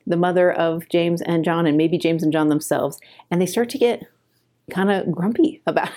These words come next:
it. Like, you can see it's starting to cause some indignation, is the word he uses in the verses. But he teaches them the way to neutralize the contention that might have built up by thinking that Jesus had favorites, is to teach them truth. Remember, this is how the Savior always deals with contention. He teaches truth.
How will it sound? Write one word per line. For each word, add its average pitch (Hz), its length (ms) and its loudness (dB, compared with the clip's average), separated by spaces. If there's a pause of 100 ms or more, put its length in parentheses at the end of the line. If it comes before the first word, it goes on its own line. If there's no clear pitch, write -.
it. - 220 -16
Like, 208 80 2
you 233 100 2
can 247 80 4
see 247 220 4
it's 226 160 0
starting 226 260 2
to - 80 -2
cause 190 320 -2
some 180 220 -2 (180)
indignation, 196 800 0
is 190 160 2
the 175 100 2
word 160 220 2
he - 120 -2
uses 185 260 2
in - 100 0
the 156 80 0
verses. 151 400 -2 (560)
But 202 220 -2
he 202 180 0
teaches 220 460 0
them 156 320 -2
the 175 100 2
way 180 220 4
to 165 440 2 (240)
neutralize 170 680 2
the 156 80 -2
contention 165 460 0
that 147 140 -2
might 160 280 0
have 151 180 -4
built 147 240 -2
up 139 180 -2
by 135 120 -2
thinking 156 320 0
that 147 160 0 (260)
Jesus 156 300 -2
had 131 200 -2
favorites, - 540 -2 (420)
is 165 120 0
to 165 80 -2
teach 180 240 -2
them 170 140 0
truth. - 320 -4 (320)
Remember, 180 200 2
this 180 100 0
is 185 40 0
how 180 60 2
the 170 100 0
Savior 160 300 2
always 160 420 0
deals 151 300 0
with 151 120 -4
contention. 151 440 -4
He 156 80 -6
teaches 175 360 -2
truth. 220 280 -2